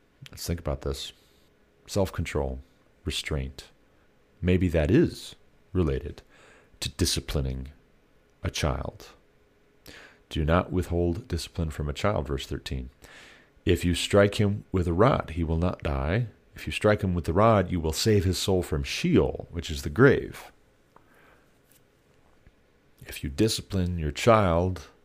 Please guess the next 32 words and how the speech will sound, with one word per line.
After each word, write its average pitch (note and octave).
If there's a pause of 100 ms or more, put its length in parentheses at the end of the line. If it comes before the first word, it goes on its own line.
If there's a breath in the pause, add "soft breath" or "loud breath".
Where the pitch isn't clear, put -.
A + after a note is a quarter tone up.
(560)
you F2
will E2+
help B2
him F2+
to E2+
acquire G2+ (1600 loud breath)
self-control, G2
like F#2+
he's G#2+
going A2
to F#2
need F#2
if F2+
he's F#2
ever B2+
invited G#2+
over F#2+ (440 loud breath)
to F2+
the D#2
king's A2+ (220)
palace D2 (720 soft breath)
to -
have D#2+
a D#2
bite C#2
to -
eat. - (840)
If F2+
he's E2
ever G2+
invited F#2
over E2+